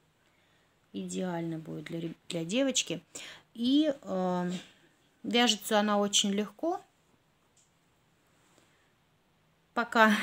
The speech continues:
<laughs> пока легко, никаких убавок здесь нету.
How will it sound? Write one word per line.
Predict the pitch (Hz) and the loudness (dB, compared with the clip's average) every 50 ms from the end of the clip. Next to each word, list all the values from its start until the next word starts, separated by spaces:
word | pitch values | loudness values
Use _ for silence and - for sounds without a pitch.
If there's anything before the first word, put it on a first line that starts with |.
| - - | -2 -6
<laughs> | - - 190 - - | -8 -12 -12 -6 -4
пока | 233 214 - - 220 | -4 -2 2 2 4
легко, | 208 214 208 - - - 202 | 4 4 0 -2 -4 -4 -2
никаких | 202 202 196 208 196 - 220 - - | -2 0 -2 -2 -4 -4 -8 -6 -4
убавок | 208 190 208 196 190 185 180 - | 0 4 6 6 6 6 4 2
здесь | 190 185 185 - - | 0 0 0 2 2
нету. | 254 302 359 349 - 302 277 | 4 2 2 2 0 -2 -2